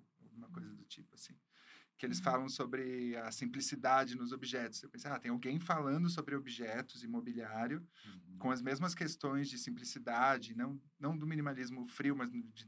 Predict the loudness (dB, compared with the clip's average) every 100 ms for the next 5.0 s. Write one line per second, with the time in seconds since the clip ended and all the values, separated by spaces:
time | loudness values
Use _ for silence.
0 | -2 0 2 2 2 2 0 -4 -10 -8
1 | -6 -4 -4 2 2 2 -4 -12 -10 -10
2 | -10 -14 -20 _ -12 -6 -6 -6 -8 -8
3 | -4 0 0 0 -8 -10 -16 -14 -14 -12
4 | -12 -10 -10 -8 -4 -4 -4 -6 -6 -6